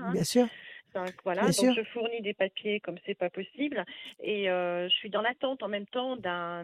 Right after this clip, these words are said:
Speaker 1: d'une autre prise en charge par, euh, euh, l'assurance employeur, hein, qui peut, euh, compléter mon invalidité. Donc ça, je l'ai encore, pareil.
Speaker 2: Oui.
Speaker 1: Donc je, je sais pas laquelle des deux va arriver à débouler et, euh, moi,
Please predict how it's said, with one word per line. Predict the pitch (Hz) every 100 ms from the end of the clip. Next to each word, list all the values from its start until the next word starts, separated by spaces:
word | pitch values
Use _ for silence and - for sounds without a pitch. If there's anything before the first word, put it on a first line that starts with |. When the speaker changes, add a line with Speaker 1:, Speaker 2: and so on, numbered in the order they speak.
| 175
Speaker 1:
d'une | 170 190
autre | 233 -
prise | - 220
en | 214
charge | - 226 233 - - -
par, | 185 190 -
euh, | 190 175 170 170 165 165 170 - - - - -
euh, | 185 175 175 175 170 175 175 180
l'assurance | 202 - 247 240 240
employeur, | 208 - 208 202 254 302
hein, | 185 202
qui | - 208
peut, | - 240 247 - -
euh, | 196 185 180 -
compléter | 233 226 240 - 247
mon | 220 196
invalidité. | 185 185 185 175 185 - 262 - - _
Donc | 185 -
ça, | 226
je | 226
l'ai | 202
encore, | 190 196
pareil. | 170 170 202
Speaker 2:
Oui. | 254
Speaker 1:
Donc | 370 -
je, | 196 170
je | 196 208
sais | 226
pas | 269
laquelle | 262 214 - 294 226
des | 262
deux | 202 233 311 - - - 185
va | 190
arriver | 196 202 254 285 -
à | 180
débouler | 175 226 202 208 202 254 370 -
et, | 190 196 190
euh, | 180 175 175 175 175 175 180 _ _ _ _
moi, | 214